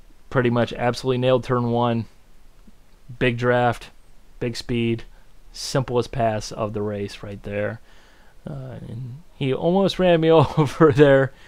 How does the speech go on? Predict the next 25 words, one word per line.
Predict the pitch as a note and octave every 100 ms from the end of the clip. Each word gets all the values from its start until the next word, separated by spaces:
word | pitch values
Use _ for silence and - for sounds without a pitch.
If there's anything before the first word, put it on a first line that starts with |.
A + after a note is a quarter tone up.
| - -
in | C3
the | B2
bus | B2 B2
stop, | - C3 B2 A2+ - - - -
uh, | A2+
as | G2+ G2
he | - A2+
was | G#2
carrying | - A2+ G#2
more | G#2 G2+ G2+
speed, | - G#2 G2+ G2 B2+
but | F#2+ - - - - - - - - _ - _ _ - - -
we, | F#2+ G2+ G2+
uh, | G#2 G#2 - - - -
didn't | A2
have | A2 G#2+
too | -
much | A#2+ A2
of | G#2
an | G2+
issue, | G2+ G#2+ G#2+
no | G#2 G2
drama, | G2 G2+ G2+ G2 - -
and, | F#2 F#2 F#2+
uh, | F#2+